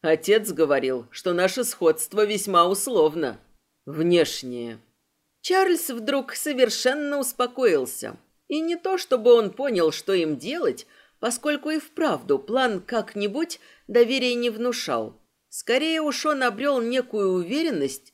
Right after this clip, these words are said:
что они не одни. Но если говорить больше, шире, глубже, не удержался Дэн.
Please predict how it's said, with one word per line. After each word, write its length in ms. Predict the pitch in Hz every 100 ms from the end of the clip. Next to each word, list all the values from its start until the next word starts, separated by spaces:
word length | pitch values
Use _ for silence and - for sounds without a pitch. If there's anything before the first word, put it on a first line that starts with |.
| _
что 260 | - - 208
они 300 | 208 226 240
не 180 | 233 233
одни. 580 | 233 185 156 127 113 _ _ _ _ _ _ -
Но 140 | 139
если 480 | 160 175 175 - 160
говорить 640 | 139 156 160 160 - -
больше, 680 | 113 123 196 202 - - - - _ _ _
шире, 680 | - - - 190 208 127 107 - _ _ _ _ _ _ _
глубже, 800 | 165 233 247 220 147 117 127 - _ -
не 180 | 302
удержался 800 | 311 240 226 160 196 208 196 196
Дэн. 420 | 156 131 120 110